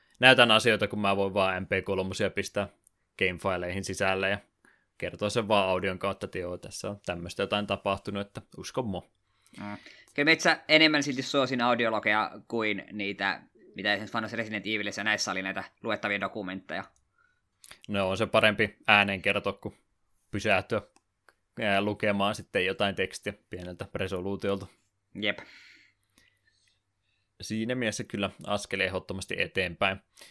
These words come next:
Speaker 1: Se vähän menee tossa, jos nyt ruvetaan oikein yksityiskohtaisesti käymään, niin mieluummin mä nyt tässä otan kuin myöhemmin, niin välillähän sitä audiologia tulee vähän turhankin paljon, että saattaa olla Atlas sulle puhumassa samaan aikaan, kun pöydällä on rinnakkain kaksi audiologia, niin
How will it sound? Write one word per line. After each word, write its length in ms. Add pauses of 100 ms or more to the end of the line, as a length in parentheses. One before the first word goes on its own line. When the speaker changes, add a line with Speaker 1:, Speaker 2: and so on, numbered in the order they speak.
Speaker 1:
Se 140
vähän 200
menee 280
tossa, 320 (180)
jos 160
nyt 120
ruvetaan 340
oikein 380
yksityiskohtaisesti 1000
käymään, 360
niin 140
mieluummin 400
mä 140
nyt 160
tässä 240
otan 180
kuin 120
myöhemmin, 420
niin 220 (360)
välillähän 340
sitä 160
audiologia 500
tulee 220
vähän 200
turhankin 460
paljon, 220
että 140
saattaa 400
olla 240 (520)
Atlas 380
sulle 160
puhumassa 460
samaan 260
aikaan, 260
kun 140
pöydällä 340
on 80
rinnakkain 540
kaksi 220
audiologia, 680
niin 140